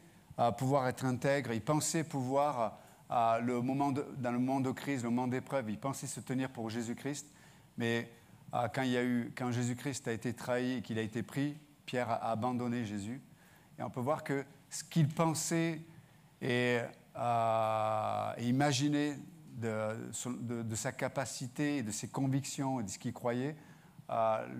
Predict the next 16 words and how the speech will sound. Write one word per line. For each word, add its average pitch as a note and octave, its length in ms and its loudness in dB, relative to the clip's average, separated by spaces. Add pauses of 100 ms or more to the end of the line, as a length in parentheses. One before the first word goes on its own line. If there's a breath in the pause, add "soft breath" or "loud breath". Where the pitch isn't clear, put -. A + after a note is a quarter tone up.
(120)
le A#2+ 160 -2
jour C3+ 160 0
de C3 60 0
l'épreuve, B2 500 -2
on, A#2 440 -8
on - 20 -4
a A#2 80 -4
pu A#2 140 -6
voir B2+ 200 0
que A#2+ 120 -4
Pierre, B2 340 -2
en G#2 60 -6
fait, - 340 -10 (520 loud breath)
a, A2 640 4
avait, A#2 340 -2 (340)
euh, A2+ 480 -4